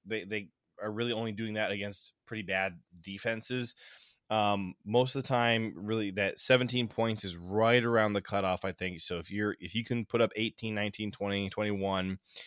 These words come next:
uh, I think you have a good shot of winning. I think that if the Packers can score twenty-four points, they should be assured of victory. I don't think you have to get into a shootout, but I think if you can put up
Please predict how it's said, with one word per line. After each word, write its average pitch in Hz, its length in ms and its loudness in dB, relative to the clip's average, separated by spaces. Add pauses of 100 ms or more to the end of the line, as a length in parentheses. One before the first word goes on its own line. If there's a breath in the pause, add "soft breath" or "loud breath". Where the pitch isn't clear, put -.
(320 loud breath)
uh, 92 120 0
I 92 120 0
think 104 160 -10
you 107 60 2
have 98 80 -4
a - 20 -10
good 101 160 -2
shot 104 220 4
of 92 60 -2
winning. 101 200 -2
I 95 60 -2
think 131 180 -4
that 120 160 -4
if 110 120 -8
the - 40 -20
Packers 156 380 6
can 117 380 0 (180)
score 113 480 2
twenty-four 123 720 0
points, 98 400 -6
they 110 100 0
should 104 240 -4
be 107 240 -4
assured 107 460 -2
of 87 160 -6
victory. 80 320 -6
I - 20 -2
don't 101 140 -2
think 107 180 -10
you 101 80 -4
have 101 240 4
to 95 200 -6 (460 soft breath)
get 120 220 6
into 113 300 0
a 98 60 0
shootout, 104 520 0
but 76 100 -6
I 92 100 -4
think 123 280 -4 (360)
if - 100 -16
you - 120 -20
can 104 60 -2
put 143 240 6
up 131 240 8